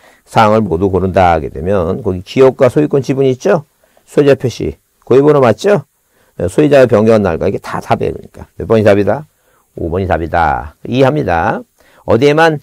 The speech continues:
대지권 등록표만 있는 것은 뭐라고? 자, 방금 구 번 문제에서 풀었지만 뭐예요? 뭐하고? 대지권 비율, 건물 명칭, 전유 부분의 건물 표시고. 자, 공유전면부하고 대지권 등록부예요. 공통적인 사항 하게 되면 십 번 문제는 뭐예요?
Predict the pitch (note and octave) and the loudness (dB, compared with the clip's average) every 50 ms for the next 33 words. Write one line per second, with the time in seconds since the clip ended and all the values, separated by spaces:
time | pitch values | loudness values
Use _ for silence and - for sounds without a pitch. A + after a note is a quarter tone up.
0 | _ _ _ _ _ _ _ _ - G#2 F#2+ A2 C3 B2+ D3 - D3+ D#3+ D#3+ D3+ | _ _ _ _ _ _ _ _ -4 0 2 2 2 2 0 0 0 0 0 0
1 | C#3+ B2+ B2+ C3+ C3+ - C3 C3+ C3+ C#3 C3 B2+ A2+ G#2+ G#2+ G#2 G2 G2+ B2+ C3 | -2 -2 0 0 0 0 0 0 0 2 0 0 0 0 0 0 0 0 0 -2
2 | A#2+ F#2 E2+ G2 G#2+ - - - F#2 D#2+ D#2+ F2+ A2 D3+ D3 - - - - - | -2 0 0 0 0 0 0 0 2 2 2 2 2 0 0 -2 -8 -8 -6 -4
3 | C#2 C#2 C#2+ C#2+ - - G2 A2 A#2 B2+ A#2+ - - G2+ F#2+ A2+ A2+ A2+ G#2+ G#2 | -4 -4 -4 -6 -4 -2 0 0 0 -2 -2 -2 -2 2 4 4 4 4 2 2
4 | G#2+ - G#2+ - - A#2 G#2 - - A2 C3 D#3+ E3+ F3+ - - _ _ _ _ | 0 0 -2 0 0 0 0 2 2 2 4 4 4 2 0 -6 _ _ _ _
5 | _ G#2 F#2 E2+ D2+ D2 D#2+ F#2 F#2+ G2 A2+ A#2 A2 A#2+ C3 B2+ B2 - _ _ | _ -4 -4 -4 -2 -2 -2 0 2 4 4 4 4 4 2 0 0 -4 _ _
6 | _ _ _ _ _ _ - G2+ F2+ F#2 G2 G2+ G2 - A2 G#2+ G#2 F#2 F#2+ G#2 | _ _ _ _ _ _ -6 -2 -2 0 0 -2 -4 -2 -2 -2 -2 -4 -4 -2
7 | A#2 A#2+ C3+ D3+ D#3+ E3+ E3+ - - E2+ F2+ F#2+ F#2+ G2 G2 G2 F#2 F2 D2+ D#2+ | 0 2 2 2 2 0 -2 -2 -2 -2 0 0 0 -2 -2 -2 -2 -4 -6 -6
8 | D#2 - - B2 B2+ B2+ A#2+ G#2+ G2+ G#2+ B2+ D3+ E3 D3+ - _ - - E2 F#2 | -8 -8 -4 -4 -2 0 0 0 0 -2 -4 -4 -6 -10 -14 _ -6 -4 -4 -2
9 | G2 G2 F#2 F2 E2+ F2+ F#2+ F#2+ F#2 - E2 D#2+ E2+ E2 - G2+ - - - G#2 | -2 -2 -4 -4 -6 -4 -2 -2 -2 -4 -4 -6 -6 -6 -8 -8 -8 -6 -4 -4
10 | F2 - - _ _ _ _ _ _ _ _ _ _ _ _ _ _ - _ _ | -6 -6 -8 _ _ _ _ _ _ _ _ _ _ _ _ _ _ -20 _ _
11 | _ _ _ - G#2 E2 D#2+ D2+ - A2 B2 C#3 C#3+ C3+ D3 C#3+ C#3 C#3 C3+ C3 | _ _ _ 0 0 2 2 2 0 0 0 0 2 2 2 2 2 2 2 4
12 | C3 B2+ B2+ B2+ C3+ C3 - G#2 E2+ F#2 G#2+ G2 A2 A#2 A2 G2+ F#2+ - - G2+ | 4 4 4 4 2 0 -2 -2 -4 -2 -2 0 0 0 0 -2 -2 -2 0 2
13 | F2 D#2+ D#2+ - - - - G#2 G#2+ - A#2 A2 G#2 G#2 G2 G#2 F#2+ - F#2 F#2 | 2 2 2 0 0 -2 -2 -4 -2 0 0 0 0 0 -2 -2 0 0 0 0
14 | F2 D#2 E2 D#2 C#2+ C2 C2 C#2+ D2+ F#2+ G#2+ G2 E2 D#2+ F2 F#2 - - - - | 0 0 -2 -4 -4 -6 -8 -8 -6 -4 -4 -4 -4 -4 -6 -8 -10 -14 -8 -4
15 | - C3+ A#2+ G2+ D2 D#2+ F2 F#2+ G#2 F#2 D2 B1 C2 | -2 -2 -2 -2 -4 -4 -6 -6 -6 -6 -8 -8 -10